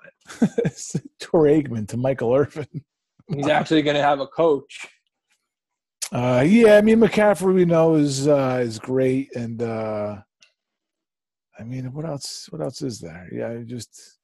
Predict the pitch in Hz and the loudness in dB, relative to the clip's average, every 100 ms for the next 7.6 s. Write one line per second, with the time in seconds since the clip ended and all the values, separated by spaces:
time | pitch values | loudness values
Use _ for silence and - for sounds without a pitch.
0 | _ _ _ _ _ _ _ _ _ _ | _ _ _ _ _ _ _ _ _ _
1 | _ _ 120 92 69 - _ _ _ _ | _ _ -18 -18 -20 -20 _ _ _ _
2 | _ _ _ _ 135 135 127 143 156 147 | _ _ _ _ -6 -4 -4 -2 -2 0
3 | 175 185 175 131 160 143 123 123 110 - | 0 2 0 0 2 2 0 -6 -8 -10
4 | 92 92 - _ _ _ _ _ _ _ | -14 -14 -18 _ _ _ _ _ _ _
5 | - 151 135 131 127 - - - 202 208 | -2 2 2 0 -6 -18 -20 0 4 6
6 | 196 190 160 135 156 135 117 - 147 143 | 6 4 2 0 0 0 -4 -2 -2 0
7 | 120 - 131 113 - | -4 -2 -2 -2 -8